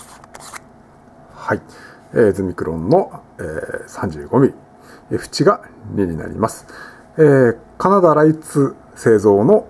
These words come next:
えー、レンズになりますね。シリアルが、えーとですね、見えますかね。二三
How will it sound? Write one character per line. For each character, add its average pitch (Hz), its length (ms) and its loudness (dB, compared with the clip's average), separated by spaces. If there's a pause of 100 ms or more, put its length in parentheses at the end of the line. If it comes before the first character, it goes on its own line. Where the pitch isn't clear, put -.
(160)
え - 40 -10
ー、 82 300 -2
レ 92 80 -6
ン 82 60 -8
ズ - 100 -18
に - 40 -14
な 85 80 -12
り 87 60 -12
ま 82 80 -12
す - 100 -10
ね。 135 180 2 (520)
シ - 160 -2
リ 170 100 6
ア 123 80 4
ル 113 100 4
が、 151 200 0 (320)
え - 20 -10
ー 98 220 4
と 87 100 -4
で 78 60 -6
す - 100 -12
ね、 82 140 -10 (1160)
見 101 140 -4
え 98 60 0
ま 95 100 -2
す - 80 -18
か 82 100 -10
ね。 123 140 -6 (880)
二 165 300 0
三 123 440 0